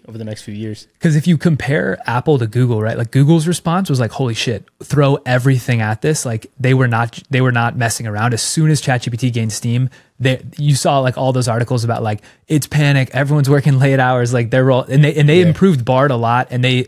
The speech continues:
Speaker 2: immediately, every
Speaker 1: Yeah.
Speaker 2: Microsoft event or every Open A I announcement, they had one coming. So that was, like, one play at it, was realize the importance of timing, close the gap.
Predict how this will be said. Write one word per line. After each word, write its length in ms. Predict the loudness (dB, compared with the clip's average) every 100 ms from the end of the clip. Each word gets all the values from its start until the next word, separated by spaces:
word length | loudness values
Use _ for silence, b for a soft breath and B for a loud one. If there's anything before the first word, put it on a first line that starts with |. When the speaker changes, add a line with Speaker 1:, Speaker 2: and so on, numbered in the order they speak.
| -2
Speaker 2:
immediately, 680 | 2 4 6 4 4 0 2
every 280 | 0 2 2
Speaker 1:
Yeah. 80 |
Speaker 2:
Microsoft 460 | 2 -2 -2 -2 -2
event 300 | -2 -2 -2
or 80 | -2
every 280 | 0 0 0
Open 260 | -2 -2
A 80 | -2
I 140 | 0 0
announcement, 560 | -2 -2 -4 -6 -2
they 120 | -2
had 200 | 0 0
one 160 | -2 -4
coming. 320 | -2 -2 -4 B B
So 140 | -2
that 120 | 2 2
was, 120 | 0
like, 160 | -2
one 340 | -2 0 0 0
play 260 | 0 0
at 140 | 2 0
it, 100 | 0
was 280 | 0 0 -6 B B -2
realize 560 | 2 4 4 2 0 -4
the 120 | -4
importance 380 | -2 0 0 -2
of 80 | -4
timing, 400 | -2 -2 -2 -6
close 400 | -4 0 2 0
the 60 | -2
gap. 380 | -4 -4 -4